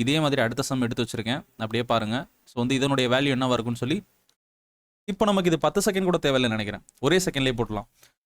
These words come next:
So, இப்போ இருநூத்தி பதினாலு, இதுக்கு அடுத்து இருக்கக்கூடிய பர்ஃபெக்ட் ஸ்கொயர் என்னன்னு தெரிஞ்சா போதும், இருநூத்தி இருபத்தி அஞ்சு. அப்போ இருநூத்தி இருபத்தஞ்சோட ஸ்கொயர் ரூட்டு பதினஞ்சு. ஆன்சர் பதினஞ்சு. So,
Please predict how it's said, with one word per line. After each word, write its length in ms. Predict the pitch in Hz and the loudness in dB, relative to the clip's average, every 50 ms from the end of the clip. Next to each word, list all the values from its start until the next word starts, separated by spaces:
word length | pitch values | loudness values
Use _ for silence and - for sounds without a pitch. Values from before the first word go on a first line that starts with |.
| _ _ _ | _ _ _
So, 100 | - 139 | -4 -2
இப்போ 100 | 120 135 131 | 0 2 2
இருநூத்தி 340 | 139 156 170 175 170 - 175 - | 4 4 2 2 0 0 0 0
பதினாலு, 380 | - 123 127 143 147 139 120 104 - - _ - 123 | 0 0 2 2 2 2 2 0 -2 -8 _ -4 0
இதுக்கு 180 | 135 143 139 151 | 0 2 4 4
அடுத்து 180 | 151 180 180 190 | 2 4 2 2
இருக்கக்கூடிய 400 | 170 151 151 139 135 120 120 143 160 165 - | 2 0 0 0 0 2 2 0 0 -2 0
பர்ஃபெக்ட் 320 | - 160 165 160 170 - - | 2 2 2 2 0 -2 -2
ஸ்கொயர் 300 | - - 123 123 143 147 | 0 2 2 4 4 2
என்னன்னு 200 | 135 127 123 120 113 | 0 0 -2 -2 -2
தெரிஞ்சா 220 | 113 110 110 117 120 120 | -2 0 2 2 0 0
போதும், 200 | 117 107 98 87 - _ - 110 | -2 -4 -6 -6 -10 _ -4 0
இருநூத்தி 360 | 110 120 127 127 120 - 143 117 | 0 2 2 0 0 0 -2 -2
இருபத்தி 300 | 104 107 113 110 - - 135 117 | 0 0 0 0 0 -2 -2 -2
அஞ்சு. 200 | 104 113 107 117 113 - - | -2 -2 -4 -6 -6 -4 -4
அப்போ 120 | 143 - 147 139 | -2 2 2 4
இருநூத்தி 260 | 147 165 170 160 160 | 4 4 2 2 2
இருபத்தஞ்சோட 340 | 156 151 147 139 135 131 131 - | 0 0 0 0 0 0 -2 0
ஸ்கொயர் 220 | - 147 147 143 147 | 2 2 2 4 2
ரூட்டு 180 | 147 147 196 233 - _ _ _ _ _ _ _ _ _ _ _ _ _ _ | 2 2 0 -2 -4 _ _ _ _ _ _ _ _ _ _ _ _ _ _
பதினஞ்சு. 340 | 120 120 123 123 113 104 104 - - 120 | 0 2 2 2 2 0 -4 -4 -2 -2
ஆன்சர் 300 | 131 139 135 - 190 190 190 - _ _ _ _ _ _ _ _ _ - | -2 0 0 0 -2 -2 -4 -10 _ _ _ _ _ _ _ _ _ 0
பதினஞ்சு. 340 | 117 117 113 107 92 - - - - - - _ _ _ _ | 0 2 0 -2 -4 -8 -14 -20 -20 -20 -20 _ _ _ _
So, 40 | _ | _